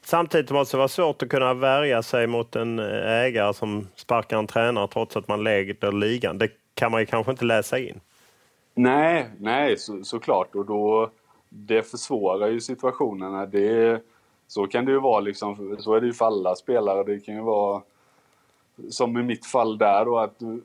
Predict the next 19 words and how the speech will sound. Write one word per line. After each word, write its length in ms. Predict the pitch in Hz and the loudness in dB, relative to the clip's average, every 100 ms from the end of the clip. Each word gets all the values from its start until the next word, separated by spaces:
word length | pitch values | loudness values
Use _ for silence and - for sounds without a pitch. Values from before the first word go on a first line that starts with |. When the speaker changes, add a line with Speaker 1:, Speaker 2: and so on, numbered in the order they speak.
| - | -8
Speaker 2:
att 200 | 113 - | -10 -8
du 80 | 117 | -14
spelar 600 | - 127 110 98 101 107 | -6 0 0 2 0 2
och 260 | 107 110 | 0 2
allting 500 | 117 107 120 113 107 | 2 0 -8 -10 -10
känns 300 | 107 120 104 | -8 -6 -6
bra 360 | 107 104 101 104 | 0 2 4 4
och 80 | 101 | 0
sen, 360 | 110 104 104 | -6 -8 -10
eh, 300 | 107 107 107 | -12 -8 -8
nästa 340 | 110 107 - 104 | -8 -10 -2 -2
vecka 360 | 107 - 92 | -2 -4 -4
så 120 | 92 101 | -2 -4
är 60 | |
tränaren 460 | 98 107 95 85 92 | -2 -2 -2 -4 -4
borta 320 | 113 - 92 | -6 -4 -4
liksom, 380 | 92 - 95 92 | -4 -10 -14 -14
och 100 | 95 | -14
så 440 | 101 98 95 95 | -6 -4 -4 -6